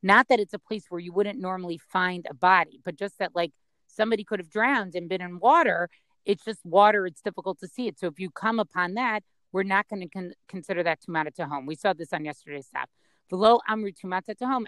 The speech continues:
ela lamet bilvad. And again, saying at the end that tumat tahom really can only be with a corpse, even though we do have some discussion. Could you apply it to a zav or a zav,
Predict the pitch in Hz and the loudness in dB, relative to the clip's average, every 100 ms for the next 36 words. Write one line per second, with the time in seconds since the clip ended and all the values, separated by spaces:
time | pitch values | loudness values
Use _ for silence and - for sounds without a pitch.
0 | - 208 185 175 165 165 - 156 139 135 | 0 0 0 -4 -6 -10 -8 -8 -6 -10
1 | 131 _ _ _ - 185 156 220 214 208 | -12 _ _ _ -8 -8 0 0 0 -4
2 | - - 208 190 185 180 262 240 185 _ | -12 -12 -10 -8 -8 -8 -6 -6 -8 _
3 | 185 190 202 - 175 - - 277 262 190 | -4 -2 -2 -4 -10 -10 -4 0 0 -2
4 | 190 _ _ _ 175 180 233 233 196 202 | -8 _ _ _ -12 -4 0 0 -2 -6
5 | 185 175 170 160 165 180 156 _ 240 262 | -6 -6 -8 -10 -6 -4 -4 _ -4 -2
6 | 233 240 226 196 175 214 208 180 - 196 | 2 4 4 2 -6 -2 0 0 -6 -10
7 | 175 185 - 311 - 202 180 175 _ _ | -10 -12 0 0 0 -4 -4 -6 _ _
8 | _ - 247 208 233 214 - 208 196 - | _ -2 0 0 0 0 2 0 0 -2
9 | 196 156 190 202 196 185 185 185 156 190 | -6 0 2 4 4 2 0 -2 0 -2